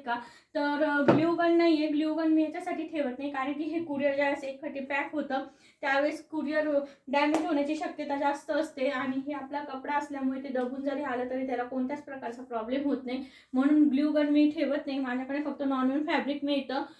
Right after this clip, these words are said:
वूलन मिळतं आणि ग्लू स्टिक मिळतात. जर तुम्हाला काही घ्यायचं असेल तर तुम्ही मला WhatsApp-ला मेसेज करू शकता. Thank you. तुम्हाला रेट सुद्धा मी माझ्या WhatsApp-वरतीच कळवेल.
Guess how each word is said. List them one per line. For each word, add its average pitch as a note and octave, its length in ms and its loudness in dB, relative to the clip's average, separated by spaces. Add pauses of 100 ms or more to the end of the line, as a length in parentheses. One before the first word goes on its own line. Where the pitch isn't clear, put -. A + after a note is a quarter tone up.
(160)
वूलन C#4+ 280 4
मिळतं C#4+ 320 4
आणि D4+ 220 2
ग्लू D4+ 300 4
स्टिक D4+ 300 -4
मिळतात. G#3+ 300 -2 (420)
जर D4 200 2
तुम्हाला D4+ 240 0
काही D4 260 0
घ्यायचं D4 320 0
असेल C#4+ 220 -4
तर - 100 -12
तुम्ही C4+ 160 -2
मला B3+ 200 -2
WhatsApp-ला C4+ 420 -4
मेसेज C4+ 440 -2
करू C4+ 220 4
शकता. C4 340 -4 (240)
Thank C4+ 240 -2
you. C#4 160 -4
तुम्हाला C4+ 240 -2
रेट C4 240 -2
सुद्धा C4 280 -4
मी C4+ 140 -2
माझ्या B3+ 320 -4 (340)
WhatsApp-वरतीच B3+ 760 -4
कळवेल. G#3+ 580 -2